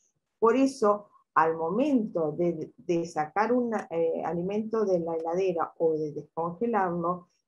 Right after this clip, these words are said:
tenemos que hacerlo de, eh, cocción inmediata. ¿Mm? Eh, cualquier, eh,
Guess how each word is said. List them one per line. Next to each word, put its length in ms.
tenemos 400
que 80
hacerlo 640
de, 420
eh, 180
cocción 640
inmediata. 840
¿Mm? 200
Eh, 1000
cualquier, 440
eh, 1120